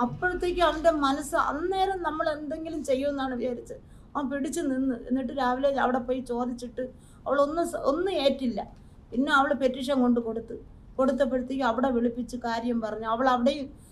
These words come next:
സ്റ്റേഷനിലും ഏറ്റില്ല. ഒടുക്കം ആ എസ് ഐ ആ പയ്യനെ വിളിപ്പിച്ച്, വിളിപ്പിച്ചപ്പോഴത്തേക്ക് ആ പയ്യൻ സമ്മതിച്ച്, "ഇവള് പറഞ്ഞിട്ടാണ് ഞാൻ വിളിച്ചത്,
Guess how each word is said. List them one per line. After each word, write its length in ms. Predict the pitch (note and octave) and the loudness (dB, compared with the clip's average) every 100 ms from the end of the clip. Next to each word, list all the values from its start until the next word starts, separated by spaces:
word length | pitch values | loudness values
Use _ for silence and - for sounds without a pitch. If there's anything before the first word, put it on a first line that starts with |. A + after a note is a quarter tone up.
| - | -10
സ്റ്റേഷനിലും 540 | B3 C#4 C#4+ F4 E4 | -2 0 2 0 0
ഏറ്റില്ല. 600 | D4 B3 A#3+ A3+ G3 - - | 2 2 2 -4 -6 -8 -6
ഒടുക്കം 240 | A3+ A#3+ | -4 0
ആ 220 | B3+ B3 B3+ A#3 | 2 2 2 0
എസ് 200 | A#3 C4+ | -2 -6
ഐ 200 | C#4+ - - - - A3 | -8 -12 -18 -20 -10 -2
ആ 200 | B3+ B3 | 0 2
പയ്യനെ 320 | A#3+ C4+ C#4+ | 4 4 4
വിളിപ്പിച്ച്, 480 | A#3 A#3+ A#3 A#3+ - - - - - - | 4 2 2 -4 -10 -18 -20 -20 -10 -2
വിളിപ്പിച്ചപ്പോഴത്തേക്ക് 800 | C4+ C#4 B3+ C4+ C#4 C4+ C4 C4+ | 0 0 -2 -2 -2 -2 -2 0
ആ 200 | C4+ C4 | 0 0
പയ്യൻ 280 | C4 D4+ D4 | 0 0 0
സമ്മതിച്ച്, 580 | A#3+ A#3+ B3+ A#3 A#3 B3 - - - - - | 2 2 2 -2 -6 -12 -14 -20 -20 -10 -2
"ഇവള് 180 | C#4+ C4 | 0 2
പറഞ്ഞിട്ടാണ് 560 | C4+ B3 - - D4+ D4 | 2 4 2 0 0 2
ഞാൻ 220 | B3 A#3+ | 2 2
വിളിച്ചത്, 580 | A3 A#3 A#3 A3 A#3 | 0 -2 -2 -2 -2